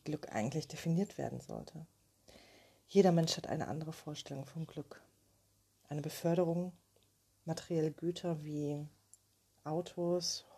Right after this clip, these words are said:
Häuser, Fernseher, Spielekonsolen, die neueste und modernste Küche und des Weiteren mehr. Oder auch Kinder bekommen.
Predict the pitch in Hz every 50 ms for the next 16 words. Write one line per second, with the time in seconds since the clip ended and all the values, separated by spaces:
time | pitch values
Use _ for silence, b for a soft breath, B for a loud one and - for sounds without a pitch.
0 | - - 165 165 160 165 170 165 160 165 170 170 165 165 165 165 160 - - B
1 | B B B B B B B B B B B - - - - 165 151 156 165 170
2 | 156 160 165 170 165 165 165 170 170 165 165 - - - - 165 160 160 165 -
3 | - - 165 165 160 147 147 151 156 156 160 160 156 156 156 156 156 - b b
4 | b b b b b b b b b b b b b b b b b b _ _
5 | _ _ _ _ _ _ _ _ _ _ - - 180 170 170 170 170 160 156 170
6 | 170 170 - - - 165 156 160 160 - - 135 147 165 165 - - 170 - -
7 | - - - - 170 170 - - - 165 165 165 165 165 165 170 170 B B B
8 | B B B B B B B B B B B B B B _ _ _ _ _ _
9 | _ _ _ _ _ _ 208 B B B B B B B B B B B 160 -
10 | _ _ _ _ - 190 170 165 - - 147 135 - - - - 160 160 156 151
11 | 156 160 160 - _ _ _ _ B B B B B B B B B B _ _
12 | - 185 - - - - - - 180 185 185 180 170 175 - - - - 165 156
13 | 156 165 165